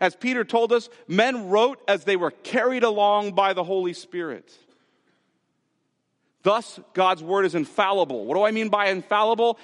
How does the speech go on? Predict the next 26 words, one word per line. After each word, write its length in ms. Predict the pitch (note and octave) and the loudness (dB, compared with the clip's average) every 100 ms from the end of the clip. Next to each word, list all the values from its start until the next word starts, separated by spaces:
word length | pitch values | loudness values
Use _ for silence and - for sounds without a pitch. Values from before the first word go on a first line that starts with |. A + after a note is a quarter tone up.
| - | -4
It 100 | F#3 | 0
is 160 | E3+ C3 | 0 0
not 260 | D#3 G3 - - | 0 0 0 0
able 340 | A3 G3 F3+ | 0 0 -4
to 160 | E3 F3+ - | -2 -6 -2
err. 360 | F3+ D#3 G2+ D#2+ - _ _ _ _ _ _ _ _ _ _ _ _ _ _ _ | 0 0 -4 -10 -18 _ _ _ _ _ _ _ _ _ _ _ _ _ _ _
And 320 | - F#3+ F#3+ D#3 _ _ - | -2 -2 -2 -10 _ _ 0
it 140 | F#3+ | 2
is 160 | G3+ F3 | 4 2
inerrant. 640 | G3 - A3+ A#3+ G3 - | 0 0 0 2 0 -2
What 100 | D3 | 0
do 80 | F#3+ | 2
I 120 | G#3+ | 2
mean 180 | G#3 A3+ | 0 -2
by 160 | A3 G#3+ | 0 0
that? 260 | A3+ A#3+ - | 0 -2 -2
It 200 | A3+ - | -4 -4
contains 600 | - A3 - B3+ C4 F#3 | -4 -4 -2 0 0 -2
no 200 | G3 G3 | 0 0
error 420 | F#3+ F3 F3 G3+ - - | 2 2 4 2 -2 -6
because 320 | - G#3+ A3+ D#3+ | -4 0 0 2
God 360 | A3 A3 F#3+ | 2 2 0
cannot 460 | - A#3+ A#3+ A3 F3 | -2 0 2 0 0
lie 480 | F3 E3+ E3+ F#3 F3+ _ | 2 4 2 0 -4 _
or 220 | G3 G#3+ G#3 | 0 2 2
err. 380 | G#3+ G3 D3+ | 4 4 2